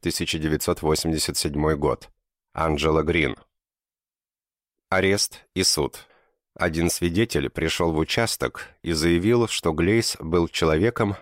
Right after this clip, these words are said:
ответственным за три убийства. Девушка свидетеля рассказала полицейским, где в Нью-Мексико искать подозреваемого. И тридцать первого августа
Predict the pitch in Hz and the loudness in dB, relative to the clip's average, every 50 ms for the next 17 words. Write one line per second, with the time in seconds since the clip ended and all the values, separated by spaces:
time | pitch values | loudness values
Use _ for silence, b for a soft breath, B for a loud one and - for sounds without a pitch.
0 | - - 101 - - 82 90 190 - - - - 90 90 90 87 78 87 82 - | -6 -6 -6 -4 0 0 0 0 -2 -4 -4 -2 0 2 2 2 0 0 -2 -2
1 | - 78 80 80 73 71 71 57 - - - - 50 - - _ _ _ _ _ | -2 0 0 0 0 -2 -2 -2 -2 -4 -4 -4 -6 -8 -8 _ _ _ _ _
2 | _ _ _ _ _ _ _ - - 80 92 80 71 67 - - 73 - - 73 | _ _ _ _ _ _ _ -10 -2 0 0 2 2 0 -2 -2 -4 -2 -2 -4
3 | 76 73 80 95 - - 117 110 113 120 120 - _ - - 139 127 - - 135 | -2 0 0 0 0 0 0 2 2 0 -2 -6 _ -4 -2 -2 -2 -2 0 0
4 | 131 104 90 80 73 69 67 - 76 76 73 71 - - 131 135 - - - 120 | 0 2 2 2 2 0 0 -2 -2 -2 -2 -2 0 0 0 0 0 0 0 0
5 | 113 110 b b b b b b - 101 104 104 127 131 90 69 - - 80 78 | -2 -2 b b b b b b -8 -6 -2 2 2 2 2 0 -2 -4 -2 -2
6 | 78 76 76 73 78 101 117 - - - - - - 110 110 110 107 - - 85 | 0 2 2 2 2 0 0 0 -2 -2 -2 -2 0 0 0 0 -2 -4 -4 -2
7 | - - - - 87 85 - - 92 82 87 82 78 92 101 98 101 87 76 67 | -2 -2 -2 -2 -2 -2 -4 -6 -2 0 0 2 2 2 2 2 2 2 2 2
8 | 65 67 65 64 53 50 - _ _ _ _ _ _ _ _ _ _ _ _ _ | 0 0 0 -2 -2 -4 -6 _ _ _ _ _ _ _ _ _ _ _ _ _
9 | _ - 87 - - 92 90 - - - - _ - 85 80 78 76 71 73 - | _ -6 -4 -2 0 0 0 0 -2 -4 -4 _ 0 2 2 2 2 2 0 0
10 | - - 80 78 71 73 76 73 - - 78 73 71 - | 0 0 0 0 0 -2 -2 -2 0 0 0 0 0 -2